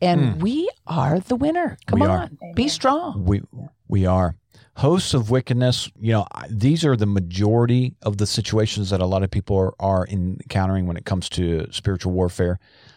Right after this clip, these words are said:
Speaker 2: There's more of these, say, if we could say it like that, there's more of these loose and on the earth, uh, than anything else, but they're low ranking and they just harass and agitate.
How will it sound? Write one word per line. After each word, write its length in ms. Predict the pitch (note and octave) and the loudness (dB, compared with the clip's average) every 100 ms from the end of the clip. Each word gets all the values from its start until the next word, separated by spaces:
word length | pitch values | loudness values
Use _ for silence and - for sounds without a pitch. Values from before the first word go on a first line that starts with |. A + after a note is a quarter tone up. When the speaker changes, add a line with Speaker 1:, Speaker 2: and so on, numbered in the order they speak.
| _ - | _ -8
Speaker 2:
There's 420 | G2 G#2 G2 F2 | 0 0 0 -2
more 420 | F#2+ A2 B2+ B2+ | 0 2 4 4
of 120 | G#2 | 2
these, 560 | F2+ G2 G2 G2 - - _ _ | 2 2 2 0 -2 -8 _ _
say, 400 | - - G2+ G2 G#2 _ - | -6 0 0 0 -4 _ -8
if 100 | F2+ | -4
we 80 | G2 | -4
could 80 | |
say 160 | - G#2+ | 0 0
it 80 | F#2+ | 0
like 220 | F#2+ F#2+ | 0 0
that, 220 | G2 F#2 - | 0 -2 0
there's 200 | F#2+ F2 | -2 0
more 320 | B2+ C3+ A2 | 2 2 2
of 100 | G2 | 2
these 460 | G#2+ A2 G#2+ - - _ _ _ _ | 2 2 2 -2 -8 _ _ _ _
loose 480 | - G#2+ A#2 A#2 A2+ | 0 2 4 2 0
and 180 | A2+ G2 | -2 2
on 380 | G#2 A2+ A2 G#2+ | 4 4 4 4
the 160 | G2+ | 2
earth, 440 | G2+ G#2 G2+ - - - _ - | 2 0 -4 -10 -18 -20 _ -2
uh, 340 | F2+ F2 F2 - | 0 2 0 0
than 380 | F#2 G2 F#2+ | 0 2 2
anything 360 | F#2 A2+ F#2+ F#2+ | 0 0 2 2
else, 400 | A2 F2 D#2 - - - - - _ | 2 2 -2 -6 -10 -20 -20 -20 _
but 260 | B2 C3 - | -2 -2 2
they're 360 | C3 B2 A#2+ - | 2 4 2 0
low 300 | G#2 A#2+ C#3 | -2 4 4
ranking 640 | C3+ B2 A2+ G#2+ A2+ A2 G2+ - - _ - | 4 4 4 2 2 2 -2 -8 -20 _ -2
and 80 | G#2 | 2
they 80 | A#2+ | 2
just 180 | A#2+ - | 2 2
harass 480 | G#2 G2 G2 F#2 | 2 4 4 2
and 100 | F#2 | 0
agitate. 480 | F2+ F2+ - - - | 0 0 -2 -6 -6